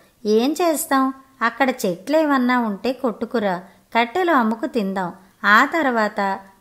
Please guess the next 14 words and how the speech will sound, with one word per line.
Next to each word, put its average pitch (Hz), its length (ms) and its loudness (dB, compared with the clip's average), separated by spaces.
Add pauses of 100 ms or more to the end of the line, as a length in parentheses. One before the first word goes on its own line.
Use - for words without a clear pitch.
అక్కడే 302 420 0
సాగు 196 360 0 (100)
చేసుకుని 247 500 -2 (360)
పండించుకుని 254 720 2
తినవచ్చు" 233 680 -4 (280)
అన్నది 262 380 0
భార్య. 190 460 -2 (480)
పేదవాడు 247 760 0 (300)
గొడ్డలి 220 400 2
భుజాన 214 420 -2
పెట్టుకుని 202 680 -4 (240)
శ్మశానానికి 247 840 0
వెళ్ళాడు. 190 520 -4 (340)
అక్కడ 220 560 2